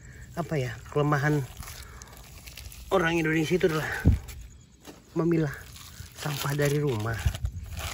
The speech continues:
Jadi tempat sampahnya cuma satu. Dikumpul lah semua di situ. Sampah makanan, sampah plastik, sampah kain,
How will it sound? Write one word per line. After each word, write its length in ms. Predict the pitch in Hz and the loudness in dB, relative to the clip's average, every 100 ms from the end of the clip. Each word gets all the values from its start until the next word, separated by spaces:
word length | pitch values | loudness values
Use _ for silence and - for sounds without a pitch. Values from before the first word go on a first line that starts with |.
| - - - - - - - - - - - - - - - - - - - - - - | -8 -12 -14 -14 -14 -16 -18 -18 -18 -18 -18 -16 -16 -16 -16 -18 -8 -4 -4 -6 -8 -4
Jadi 240 | - 156 180 - | 4 6 6 4
tempat 320 | 139 135 127 | -2 0 2
sampahnya 480 | 143 131 175 170 123 113 | 2 2 4 4 4 2
cuma 160 | 151 143 | 2 2
satu. 400 | 135 143 - 120 - - - - - - - - - - - - - - | 2 0 -2 -8 -8 -12 -12 -12 -16 -18 -18 -18 -18 -18 -18 -18 -20 -8
Dikumpul 480 | 123 123 143 190 240 | -6 -2 0 2 4
lah 160 | 185 | 4
semua 160 | 139 123 | 4 2
di 80 | 113 | 0
situ. 320 | - 104 107 - - - - - - | -4 -6 -6 -12 -14 -18 -18 -18 -16
Sampah 400 | - 117 107 101 | -8 -6 -6 -6
makanan, 720 | 104 101 - 131 117 117 113 113 | -8 -6 -4 -4 -2 -2 -4 -4
sampah 400 | 110 101 101 - | -6 -6 -8 -4
plastik, 560 | 131 123 - 127 - - - - - | -2 0 0 -2 -4 -10 -14 -14 -8
sampah 320 | 110 92 - - | -6 -4 -6 -6
kain, 480 | - 135 120 117 117 | -2 0 0 -2 -2